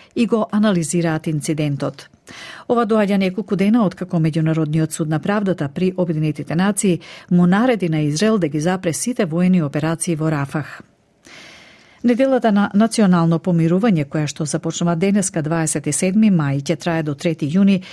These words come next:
е со повик за обновен притисок за култура на почит и единство, користејќи го мотото "Сега повеќе од кога било".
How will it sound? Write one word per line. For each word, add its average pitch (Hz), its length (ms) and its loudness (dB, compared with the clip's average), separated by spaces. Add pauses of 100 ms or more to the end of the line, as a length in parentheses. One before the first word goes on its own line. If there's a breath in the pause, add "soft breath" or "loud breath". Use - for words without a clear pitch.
(180 loud breath)
е 254 80 2
со 240 160 -2
повик 208 380 -2
за - 260 -2
обновен 220 500 2
притисок 208 800 -2
за 180 300 -2
култура 185 480 -4
на 160 140 0
почит 160 400 -4
и 156 240 -2
единство, 208 580 0 (300 loud breath)
користејќи 220 560 -2
го 170 140 0
мотото 185 560 0
"Сега 208 360 0
повеќе 175 540 -2
од 170 160 -4
кога 185 280 -2
било". 151 340 -4